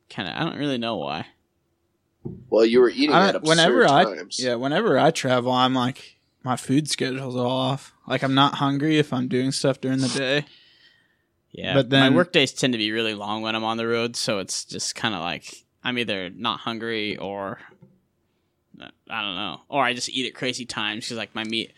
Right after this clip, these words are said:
Speaker 1: I don't eat lunch, and then I'm like, "Wow, my meeting got over early, so it's not dinner time yet," but I'm all obviously starving. But I had this crazy, so obviously didn't know anything about, like, where to go. And you can try Yelp, but it's just not, like,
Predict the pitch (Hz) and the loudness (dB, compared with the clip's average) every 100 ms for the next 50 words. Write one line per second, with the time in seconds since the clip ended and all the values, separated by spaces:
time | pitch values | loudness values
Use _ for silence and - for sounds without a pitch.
0 | - - 127 127 120 110 104 107 117 - | -20 -2 2 2 2 -2 -4 -4 -4 -4
1 | 117 107 104 95 - 123 127 123 113 117 | -6 -6 -6 -8 -6 -6 -4 -4 -6 -4
2 | 117 117 110 110 104 113 110 104 110 117 | -4 -2 -4 -6 -6 -8 -10 -8 -8 -8
3 | 113 110 107 - 98 - 92 - 104 110 | -8 -8 -8 -8 -8 -8 -10 -8 -8 -8
4 | - 104 98 98 104 107 104 104 - 113 | -6 -6 -4 -6 -10 -12 -12 -12 -12 -14
5 | 110 - - - 107 107 107 - _ - | -12 -14 -14 -10 -10 -10 -14 -18 _ -20
6 | - - _ _ - 123 101 131 165 156 | -20 -20 _ _ -8 -6 -4 -2 0 -2
7 | - - 143 147 147 139 - - 135 120 | -4 -6 -4 -2 -2 -4 -4 -4 -2 -4
8 | 120 _ _ - _ _ _ _ _ _ | -8 _ _ -20 _ _ _ _ _ _
9 | _ - 120 120 117 - 113 104 - 101 | _ -14 -2 -2 -2 -6 -6 -10 -8 -8
10 | 85 _ _ 135 127 120 135 113 104 98 | -8 _ _ -2 -2 -2 -2 -2 -4 -6
11 | 92 85 - 82 - - _ _ - _ | -6 -8 -8 -10 -10 -14 _ _ -20 _
12 | _ _ 120 113 107 107 113 82 64 - | _ _ -6 -4 -4 -8 -8 -8 -8 -12
13 | _ - - - 135 143 135 175 180 123 | _ -20 -12 2 4 4 2 4 2 2
14 | 98 107 - 120 92 85 107 - 113 - | 0 -2 -2 -6 -4 -4 -4 -6 -6 -4
15 | 98 69 90 92 - | -4 -2 -4 -6 -12